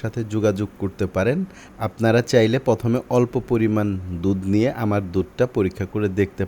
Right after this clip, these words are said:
পারেন। দুধের মান, কোয়ালিটি যদি আপনার ভালো লাগে তাহলে পরবর্তীতে আমাদের কাছ থেকে আপনি বেশি পরিমাণ দুধ নিতে পারেন বা প্রত্যেক দিন দুধ নিতে পারেন। আমাদের সেলসম্যান আপনাদের বাসায় গিয়ে দুধটা পৌঁছিয়ে দিয়ে আসবে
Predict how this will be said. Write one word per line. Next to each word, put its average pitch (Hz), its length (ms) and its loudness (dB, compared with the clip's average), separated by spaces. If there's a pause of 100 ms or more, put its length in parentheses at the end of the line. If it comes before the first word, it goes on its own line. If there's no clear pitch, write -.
পারেন। 135 220 0 (520)
দুধের 95 280 2 (120)
মান, 98 180 2 (280)
কোয়ালিটি 101 420 2 (100)
যদি 98 160 2 (100)
আপনার 92 260 -4 (100)
ভালো 95 260 2
লাগে 131 260 2
তাহলে 98 240 -2 (120)
পরবর্তীতে 98 600 -2 (200)
আমাদের 95 300 -2 (100)
কাছ 98 120 -2 (100)
থেকে - 180 -8 (160)
আপনি - 240 -6 (520)
বেশি 101 320 0
পরিমাণ 117 320 0 (140)
দুধ 95 140 2 (120)
নিতে 101 280 -2
পারেন 110 220 0 (120)
বা 92 80 0 (120)
প্রত্যেক - 380 0 (140)
দিন 135 120 4 (560)
দুধ 98 160 0 (120)
নিতে 110 280 0
পারেন। 117 200 2 (200)
আমাদের 110 580 2 (340)
সেলসম্যান 120 600 2 (160)
আপনাদের 107 420 0 (180)
বাসায় 110 360 2 (100)
গিয়ে 123 180 0 (140)
দুধটা 98 280 0 (140)
পৌঁছিয়ে 120 420 0 (100)
দিয়ে 107 160 4 (100)
আসবে 101 300 0